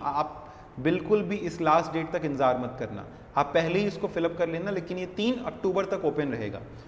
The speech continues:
Third of October तक ये सारी की सारी चीज़ें open रहेंगी, इससे पहले आप इसको timely ज़रूर से फिलअप कर लेना। प्रेफरेंस एंट्री फॉर्म एक फॉर्म होता है जिसके अंदर में एक यूनिवर्सिटी के अंदर में बहुत ढेर सारी कॉलेजेस आती हैं,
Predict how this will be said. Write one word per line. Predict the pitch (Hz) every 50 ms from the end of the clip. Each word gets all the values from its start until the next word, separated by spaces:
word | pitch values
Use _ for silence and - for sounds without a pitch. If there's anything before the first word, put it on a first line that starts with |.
| - - - -
Third | 190 214 226 220
of | 220 - -
October | 165 - - 180 170 165 175 170
तक | 180 175 170 175
ये | 170 170
सारी | 170 160 147 156 156
की | 156
सारी | 156 165 156 156
चीज़ें | 156 156 151 147 170
open | 156 135 120 147 139 135
रहेंगी, | 123 117 127 123 120 156 - - - - -
इससे | - - - 160
पहले | 151 156 151 151 156 165
आप | 175 165 151 139
इसको | - - 165
timely | - - 127 127 131 135 143
ज़रूर | 127 107 117 123 120
से | - -
फिलअप | 156 - 123 110 107 - -
कर | 110 107
लेना। | 104 95 98 98 104 - - - - - - - - - - - - - - - - - - - - - - - - - -
प्रेफरेंस | 185 196 190 - 247 269 277 262 262
एंट्री | 226 208 - 220 214
फॉर्म | 208 - 190 190 190 196
एक | 196 190
फॉर्म | - - 165 156 160
होता | 165 160 156 160 190
है | 190
जिसके | 160 143 - - - 170
अंदर | 170 165 170 170
में | 175 175
एक | 160 170 185 180 -
यूनिवर्सिटी | 156 147 147 147 151 151 151 170 156 190 180
के | - 180
अंदर | 170 165 170 165
में | - 143 160
बहुत | 151 151 156
ढेर | 151 156
सारी | 151 165 147 147
कॉलेजेस | 143 147 131 117 113 113 113 120 113
आती | 110 101 - - 107
हैं, | 98 -